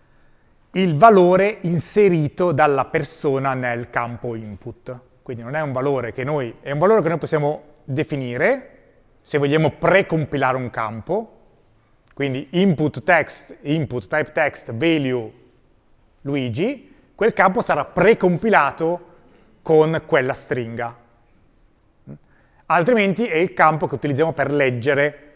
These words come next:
il valore inserito dalla persona a un certo punto. Dopodiché ci sono altri attributi che dipendono dal tipo di controllo. Per esempio,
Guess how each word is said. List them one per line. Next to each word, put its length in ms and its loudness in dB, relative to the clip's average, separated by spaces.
il 160 -8
valore 300 0
inserito 360 -4
dalla 160 -4
persona 520 -2
a 20 -12
un 80 -14
certo 240 -18
punto. 340 -20
Dopodiché 480 6
ci 120 0
sono 380 2
altri 600 4
attributi 840 2
che 140 4
dipendono 840 2
dal 280 -2
tipo 200 -4
di 80 -2
controllo. 640 -8
Per 180 2
esempio, 840 4